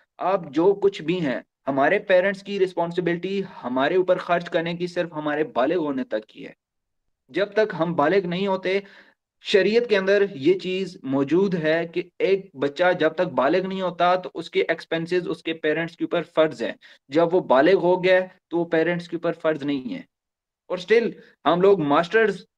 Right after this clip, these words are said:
पीएचडी डिग्री तक पहुंच जा-, जाते हैं और तब भी हमारे पेरेंट्स हमारे ऊपर एक्सपेंसेस कर रहे होते हैं। यही, यही रेशियो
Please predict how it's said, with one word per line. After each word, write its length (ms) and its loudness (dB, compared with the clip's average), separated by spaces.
पीएचडी 480 2
डिग्री 320 2
तक 260 0
पहुंच 240 -2
जा-, 260 0
जाते 280 -4
हैं 120 -4
और 280 -4
तब 180 0
भी 200 -4
हमारे 380 -2
पेरेंट्स 400 -4
हमारे 280 -6
ऊपर 200 -4
एक्सपेंसेस 560 -10
कर 200 -4
रहे 80 -6
होते 240 -14
हैं। 100 -20
यही, 540 0
यही 320 6
रेशियो 580 4